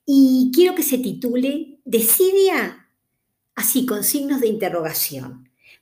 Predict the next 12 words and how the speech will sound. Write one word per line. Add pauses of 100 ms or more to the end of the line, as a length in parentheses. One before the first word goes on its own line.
porque
lo
primero
que
voy
a
hacer
es
definir
la
palabra
desidia.